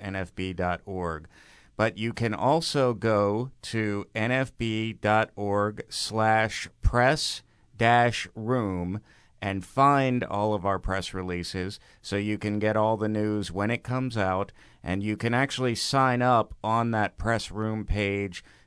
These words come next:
to receive the press releases by email. So just a useful thing to know.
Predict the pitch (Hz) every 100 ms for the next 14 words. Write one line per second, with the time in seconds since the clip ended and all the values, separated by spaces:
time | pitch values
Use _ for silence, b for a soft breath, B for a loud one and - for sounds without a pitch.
0 | - 101 98 90 - 135 135 123 104 110
1 | 117 110 - 107 101 104 95 101 98 92
2 | - 98 95 98 95 - 104 92 78 69
3 | 57 - _ b b b - 85 87 87
4 | 107 107 101 104 92 98 90 95 92 87
5 | 82 76 80